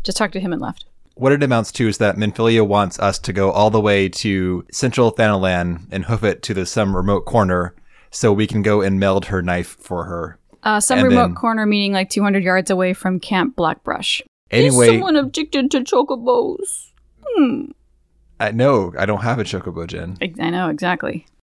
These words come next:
Speaker 1: Ugh.
Speaker 2: Minfilia makes us go all the way out there to meld a knife for her
Speaker 1: Well,
Speaker 2: and then
Speaker 1: she
Speaker 2: bring it
Speaker 1: wants us
Speaker 2: back.
Speaker 1: to be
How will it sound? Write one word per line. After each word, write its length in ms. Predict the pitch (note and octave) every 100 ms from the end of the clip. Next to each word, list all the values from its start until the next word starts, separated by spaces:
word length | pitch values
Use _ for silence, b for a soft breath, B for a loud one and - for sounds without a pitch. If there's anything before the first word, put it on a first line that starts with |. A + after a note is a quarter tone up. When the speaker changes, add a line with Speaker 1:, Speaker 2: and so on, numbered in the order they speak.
| _ _ G#3+
Speaker 1:
Ugh. 320 | A3 A3 C4
Speaker 2:
Minfilia 720 | C3 C#3 C3 D3 D3 C#3 B2
makes 260 | A#2 -
us 200 | C3 A2
go 340 | - - - A#2
all 100 | A#2
the 80 | B2+
way 120 | B2
out 180 | A2 A2
there 140 | A2+ G#2
to 100 | G#2+
meld 240 | G#2+ G#2+
a 80 | G2+
knife 320 | G2 G2+ -
for 240 | - - F#2
her 380 | F#3 F3 - _ B B B
Speaker 1:
Well, 140 | D#4+
Speaker 2:
and 80 | D#4
then 80 | F#2+
Speaker 1:
she 60 | F#2+
Speaker 2:
bring 120 | G#2
it 20 |
Speaker 1:
wants 160 | - F#2
us 60 |
Speaker 2:
back. 100 | F2
Speaker 1:
to 60 | -
be 240 | D#4 -